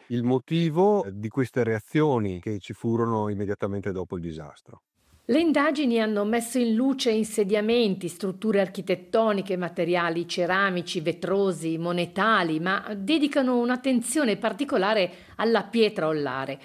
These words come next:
Speaker 2: risorsa identitaria di questo territorio. Estratta e lavorata fin dall'età romana, questa roccia tenera e resistente al calore fu alla base di una produzione diffusa, pentole, contenitori,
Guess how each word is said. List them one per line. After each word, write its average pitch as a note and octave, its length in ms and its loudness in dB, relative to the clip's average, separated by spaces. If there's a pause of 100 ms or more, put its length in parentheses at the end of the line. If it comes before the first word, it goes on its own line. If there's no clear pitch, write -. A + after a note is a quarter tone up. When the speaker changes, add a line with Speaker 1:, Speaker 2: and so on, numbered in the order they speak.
(200)
Speaker 2:
risorsa C#4+ 720 2
identitaria D3 1040 0
di E3+ 140 -4
questo F#3 340 -4
territorio. D3+ 680 -2 (180)
Estratta G3 540 0
e F3 40 2
lavorata F3 480 0
fin A3+ 280 0
dall'età E3+ 460 0
romana, E3 460 -2
questa E3+ 300 -4
roccia F#3+ 380 -2
tenera G3+ 460 0
e D#3+ 80 2
resistente G#3+ 640 0
al F3 120 0
calore G3+ 400 2 (220)
fu - 260 0
alla G3+ 260 4
base A3+ 360 2
di E3+ 80 -2
una G3 200 2
produzione G#3+ 840 -2
diffusa, D3 680 -4
pentole, E3+ 600 0
contenitori, E3+ 840 0